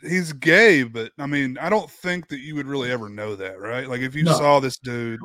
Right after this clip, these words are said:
Speaker 1: out,
Speaker 2: Well, so
Speaker 1: I mean, he, he's
Speaker 2: on
Speaker 1: not
Speaker 2: the
Speaker 1: effeminate, I
Speaker 2: surface,
Speaker 1: guess, you know?
Speaker 2: no. He's not, he doesn't have the lilt and all that, like,
Speaker 1: Yeah.
Speaker 2: stereotypical shit.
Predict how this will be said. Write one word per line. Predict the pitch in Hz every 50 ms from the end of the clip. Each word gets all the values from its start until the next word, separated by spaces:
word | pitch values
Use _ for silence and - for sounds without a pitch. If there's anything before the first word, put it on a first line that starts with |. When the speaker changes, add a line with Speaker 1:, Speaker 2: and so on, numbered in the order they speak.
| -
Speaker 1:
out, | - 120 120 120 113 113 214
Speaker 2:
Well, | 214 262 285 285 285 285 285 277 247 - - _ _ _ _ _ _
so | - - - 254 240 240 214 -
Speaker 1:
I |
mean, | 143 147 147
he, | 156 160 160 - _ _ _ - _ 143 143 -
he's | 143
Speaker 2:
on | 156 - - 254
Speaker 1:
not | 247 247 240
Speaker 2:
the | 175 - 226
Speaker 1:
effeminate, | 214 196 196 165 135 123 113 110
I | 107
Speaker 2:
surface, | 107 -
Speaker 1:
guess, | 107 104 101 98 - - - - - _ _
you | 151 147
know? | 147 135 117 110 110 113 - - _ _ _ _ _
Speaker 2:
no. | - 151 131 - _ _ _ _ 226 240 - - - _ _ _ _ _ _
He's | - - - 170 156 135 139
not, | 165 175 160
he | 160 156
doesn't | 156 165 170 165 156
have | 147 160 156 139 135
the | 131 143 139
lilt | 131 127 127 131 135 123 120 113 - - -
and | - 117
all | 117 113 110
that, | 117 117 117 113 117
like, | 117 110 -
Speaker 1:
Yeah. | 113
Speaker 2:
stereotypical | 107 127 127 127 123 117 107 - - 120 - 117 113 - -
shit. | - - - -